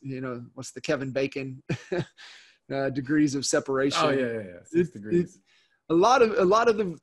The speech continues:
Speaker 1: a lot of the, the folks out there, um, there's, there's some ties. And so it's, um, it's just, it's just pretty cool. Um, our system, like we said, it, you know, Jeff, Kinder and I, we were,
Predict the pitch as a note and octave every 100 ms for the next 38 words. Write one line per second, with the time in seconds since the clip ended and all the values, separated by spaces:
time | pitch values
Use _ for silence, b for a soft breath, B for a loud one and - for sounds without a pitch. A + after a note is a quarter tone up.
0 | _ E3 F3 G3+ E3 F3 E3 C#3 C#3+ -
1 | E3 D3+ D#3+ D3+ D3 C#3+ C#3 C3+ C3 -
2 | C3 C3 C3 B2+ B2+ B2+ C#3+ C#3 - C3
3 | D#3 D#3+ D3+ D#3+ C#3+ C3 A#2 - - -
4 | - C3 C3 B2+ A#2 - C#3 C#3 C3+ C3
5 | B2 E2 - C#3+ C#3 - D3 C3+ B2+ B2
6 | B2+ - E3 - - D#3 G3 - F3 -
7 | D3+ C#3+ C3 _ _ B2 B2+ B2+ A2+ C3
8 | - D#3 D#3+ D3 C3+ C3+ C#3+ C#3 - C#3
9 | C#3 C3 _ b b b b b - E3
10 | - F3+ F#3 C#3+ F#3 C#3 - D3+ C#3 -
11 | F#3 F3 E3 D#3+ D#3+ D#3 D3 A#2+